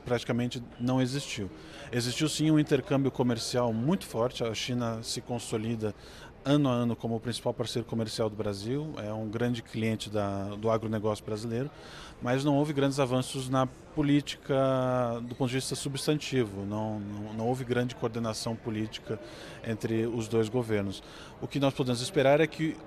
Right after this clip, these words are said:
o Brasil trate em igual pé de importância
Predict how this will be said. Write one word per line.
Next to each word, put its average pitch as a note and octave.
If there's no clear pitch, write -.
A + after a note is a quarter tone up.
o C#3+
Brasil C#3
trate A#2+
em C3
igual C#3
pé B2+
de A#2
importância A#2+